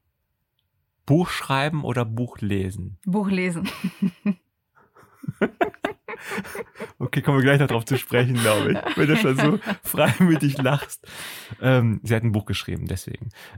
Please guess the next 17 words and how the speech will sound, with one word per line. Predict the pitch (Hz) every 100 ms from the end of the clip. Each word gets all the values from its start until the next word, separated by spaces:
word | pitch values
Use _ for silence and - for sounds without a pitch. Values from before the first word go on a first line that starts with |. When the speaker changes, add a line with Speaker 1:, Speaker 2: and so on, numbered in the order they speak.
| -
Speaker 1:
Ähm, | 113 117 117 110 104 - - _ _ -
Unternehmen | 139 147 135 143 151 139
gründen | 127 135 147 180 196
oder | - 123 139 135 -
ein | 123
Unternehmen | 131 127 120 120 117 113 -
einstellen? | - 113 131 - 85 82 - 101 - _ _ _ _ _ _ _ _ _ - - _ _
Speaker 2:
Unternehmen | 196 190 202 196 202
gründen. | 185 185 170 160 - _ _ _ _ _ _ _ _ _ _ _ _ _ _ _ _ _
Speaker 1:
Instagram | 127 156 - - 147 135 127 127 -
oder | 110 107
LinkedIn? | 107 123 143 - 151 180 226 - _ _ _
Speaker 2:
Instagram. | 208 190 151 139 120 190 _ _ _ _ _ _ _ _ _ _ _ _ _ _ _ _ _ _ _ _ _ _ _ _ - 107
Speaker 1:
Berge | - 113 120 127 120
oder | 110 104
das | 98 -
Meer? | 87 67 -